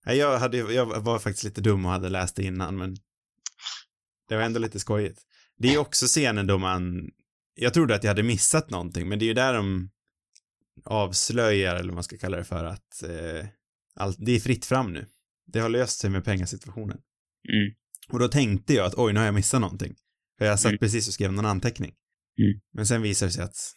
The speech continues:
Speaker 1: det hade jag inte alls gjort.
Speaker 2: Nej, det var, det var en, en rolig lösning på, på situationen. Men vem var det som hade pengarna egentligen?
Speaker 1: Eh, det, det var väl aldrig någon som hade pengarna. Det var väl bara hon som gav pengarna. När,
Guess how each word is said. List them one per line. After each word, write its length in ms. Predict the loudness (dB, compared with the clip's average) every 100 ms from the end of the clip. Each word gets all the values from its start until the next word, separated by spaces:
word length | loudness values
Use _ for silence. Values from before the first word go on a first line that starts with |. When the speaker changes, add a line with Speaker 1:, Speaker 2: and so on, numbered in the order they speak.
| _ -2
Speaker 1:
det 80 | 2
hade 200 | 2 2
jag 80 | 0
inte 160 | -2
alls 200 | -6 -8
gjort. 240 | -10 -18 -6
Speaker 2:
Nej, 220 | -2 0
det 80 | 0
var, 200 | 0 0 -2 -8 _ _ _ -4
det 60 | 0
var 140 | 2
en, 260 | 0 -2 -4
en 180 | -4 0
rolig 380 | 0 0 0
lösning 580 | 2 2 0 -4 -8 -8
på, 80 | -4 -4 -4 _ _ _ _
på 60 | -4
situationen. 800 | -4 -4 -6 -2 -2 -2 -8 -12 -4
Men 120 | -2
vem 100 | 0
var 120 | 0
det 60 | -2
som 140 | -2
hade 300 | 0 0 -2
pengarna 340 | -4 -8 -10 -12
egentligen? 320 | -14 -18 -20 _ _ _ -12
Speaker 1:
Eh, 280 | -6 -6 -4 -4
det, 120 | -2
det 120 | 0
var 160 | 2 2
väl 120 | 2
aldrig 280 | 2 2 0
någon 120 | 0
som 120 | 0
hade 280 | 2 2 0
pengarna. 460 | 0 0 2 0 2
Det 100 | 2
var 100 | 0
väl 120 | 2
bara 200 | 4 6
hon 360 | 6 4 4 4
som 440 | 4 4 2 -2 -8 _ _ _ -4
gav 600 | 2 6 6 4 0 -10 -14 _ _ _ 2
pengarna. 580 | 4 4 2 0 -2 -4
När, 360 | -2 -2 -4